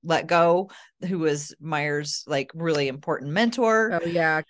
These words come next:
Speaker 2: Kim something.
Speaker 1: Yes. Um, I can't, I'm blanking on his name, but,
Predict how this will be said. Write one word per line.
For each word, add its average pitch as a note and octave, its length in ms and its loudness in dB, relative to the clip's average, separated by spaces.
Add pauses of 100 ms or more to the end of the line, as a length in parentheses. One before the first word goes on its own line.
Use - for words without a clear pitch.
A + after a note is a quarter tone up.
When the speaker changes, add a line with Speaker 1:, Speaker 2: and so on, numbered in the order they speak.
(140)
Speaker 2:
Kim G3 300 2
something. D#3 640 -4
Speaker 1:
Yes. F3 540 2
Um, D#3+ 440 0 (260)
I E3+ 60 -10
can't, F#3+ 260 -10
I'm E3 220 -4
blanking E3 400 -2
on C#3+ 80 0
his E3+ 160 -2
name, D3+ 360 0
but, G3+ 300 6